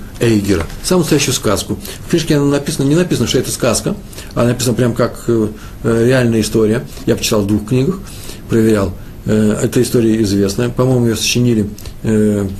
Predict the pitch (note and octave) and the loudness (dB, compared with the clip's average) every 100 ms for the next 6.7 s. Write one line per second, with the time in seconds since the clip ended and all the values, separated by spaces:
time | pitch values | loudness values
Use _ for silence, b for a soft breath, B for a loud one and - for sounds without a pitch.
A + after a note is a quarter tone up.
0 | - B2 A#2+ B2 G#2+ G#2+ G#2 A#2 D3 B | -6 0 2 2 0 2 2 2 0 B
1 | B B A#2+ A#2+ C#3+ D3+ C#3+ - C#3+ - | B B 2 2 2 2 0 2 0 0
2 | - C3+ B2+ - D3+ C#3+ A#2+ G#2+ A#2 A2+ | 0 0 0 0 2 2 2 2 0 0
3 | B2+ B2+ D#3+ D#3 B B E3+ F3 D3 C#3+ | 0 2 2 0 B B 0 0 0 0
4 | B2 C#3+ D3 G2+ G#2+ D3+ B B B - | 2 2 2 0 -2 -6 B B B -2
5 | D#3+ E3+ E3 E3 C#3 G#2+ - B - B2 | -2 0 0 2 2 2 0 B -4 0
6 | A#2+ - A2+ G#2+ - A2 | 2 2 0 0 0 -2